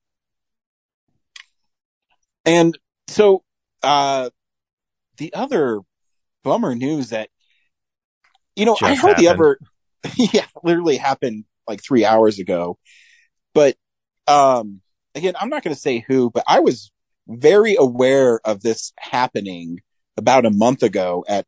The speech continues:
Speaker 1: Denver Fan Expo. Um, some of the panels I did, and then some of, uh, industry people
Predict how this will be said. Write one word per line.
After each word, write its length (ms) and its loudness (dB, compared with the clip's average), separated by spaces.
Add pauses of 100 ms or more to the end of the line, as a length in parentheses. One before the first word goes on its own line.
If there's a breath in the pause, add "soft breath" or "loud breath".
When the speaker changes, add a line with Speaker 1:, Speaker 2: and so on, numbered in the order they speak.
Speaker 1:
Denver 280 -2
Fan 280 -6
Expo. 600 0 (640)
Um, 440 -2 (160)
some 180 -4
of 60 -2
the 80 -8
panels 360 -8
I 120 -6
did, 400 -10
and 120 -6
then 300 -6
some 240 -2
of, 160 -2 (600)
uh, 520 0 (540)
industry 640 -2
people 640 -4